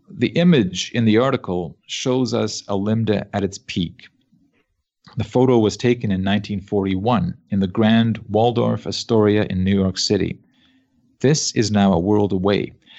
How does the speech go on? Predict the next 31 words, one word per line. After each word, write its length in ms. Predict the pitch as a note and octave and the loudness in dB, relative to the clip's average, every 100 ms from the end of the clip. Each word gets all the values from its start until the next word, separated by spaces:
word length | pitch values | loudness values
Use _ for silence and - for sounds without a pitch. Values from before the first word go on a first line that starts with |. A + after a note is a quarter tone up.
| - _ _ _ - | -20 _ _ _ -10
at 80 | A2 | -8
the 80 | |
height 300 | - - D#3+ | -6 -2 0
of 100 | C#3+ | 0
World 240 | G#2+ A#2+ G#2 | 2 2 2
War 140 | G#2 | -2
Two, 420 | G2 - A#2+ F2+ - _ | -2 -2 -2 -2 -8 _
it's 180 | G#2+ - | -6 -2
a 60 | |
room 320 | G#2 B2 D3+ A#2+ | 0 2 2 0
of 80 | |
a 60 | - | -4
hundred 420 | - - D3 C#3 | -6 -6 -4 -2
and 100 | B2 | -2
fifteen 440 | A#2+ B2+ - A#2 G#2+ | -2 -2 0 2 2
medical 320 | G#2+ G#2+ A2 | 0 0 -2
directors, 600 | G2+ F#2 F#2 G#2+ B2 - _ | 0 -2 -2 -4 -4 -6 _
and 200 | G#2 F#2 | -4 -2
from 140 | F#2+ | 0
what 140 | F#2 G#2 | 0 2
I 100 | D#3+ | 0
can 180 | F3 C3+ | -2 -4
tell, 380 | F#2 F2+ A2 _ _ _ | -4 -4 -6 _ _ _
they're 140 | F#2 | -2
all 180 | F#2 C#3 | 0 0
white, 340 | A#2+ A2+ - - _ _ _ | 0 -4 -6 -18 _ _ _
mostly 380 | G2 A2+ A#2 C3+ | -4 -4 -2 -4
middle-aged 560 | A#2 A#2 A2 G#2+ G#2 A2+ | -2 0 0 0 -4 0
men. 280 | B2 F2 - _ _ _ _ _ _ _ _ _ _ _ _ _ _ _ _ | 0 0 -8 _ _ _ _ _ _ _ _ _ _ _ _ _ _ _ _
This 200 | D3 D#3 | 0 0
picture 680 | - - A#3+ - F2 F2 G#2+ | -4 -6 -6 -4 -2 -2 -6